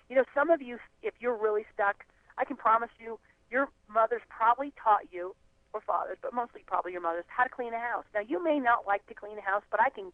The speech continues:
guarantee you there isn't a place in the world that you cannot make over three hundred dollars a day cleaning a house. And now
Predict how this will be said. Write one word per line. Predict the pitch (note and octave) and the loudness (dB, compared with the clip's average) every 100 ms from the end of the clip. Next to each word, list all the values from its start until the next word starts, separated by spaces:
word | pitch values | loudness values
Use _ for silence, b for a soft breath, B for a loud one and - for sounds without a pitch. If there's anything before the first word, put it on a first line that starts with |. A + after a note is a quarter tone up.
| _ | _
guarantee | G3 A3 A#3+ B3+ A3 E3 | -4 -2 -2 -6 -18 -16
you | - - b b b b _ | -16 -18 b b b b _
there | A#3 | 2
isn't | C#4 B3+ | 2 -4
a | G#3 | -12
place | - - A#3+ C4+ C#4+ | -16 -2 -2 -2 -2
in | |
the | C#4+ | -2
world | G3 F3 D3 C#3+ b b | 0 -2 -4 -10 b b
that | F#3 F#3+ | -10 -10
you | |
cannot | A3 A3 F#3+ G3+ A3 | -12 -4 0 2 0
make | A3 G#3 | -2 -4
over | F#3+ | -6
three | - A3 | -8 -8
hundred | A3+ G#3+ | -4 0
dollars | F#3 F#3 F#3 | 2 2 0
a | |
day | F3 D#3 | -4 -4
cleaning | D#3 F#3+ E3 D#3+ | -6 -10 -10 -8
a | |
house. | F3 D3 - _ _ _ _ _ B B B | -8 -8 -12 _ _ _ _ _ B B B
And | G#3 | -2
now | G#3 G3+ | 2 4